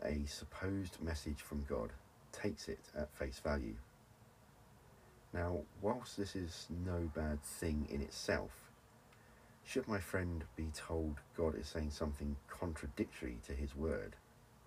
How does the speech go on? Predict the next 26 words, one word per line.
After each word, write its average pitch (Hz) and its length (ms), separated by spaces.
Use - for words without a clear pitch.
my 82 120
friend 95 520
still - 360
believes 73 420
it. 67 120
To - 80
this 104 200
day, 80 400
it - 100
still 87 640
confounds 76 640
me 58 160
how - 120
someone 90 460
so 85 340
gifted 92 400
can 76 160
be 78 180
so 73 220
naive. 73 520
Whilst 101 240
we 95 140
are 107 220
commanded 92 580
to - 100
love 82 340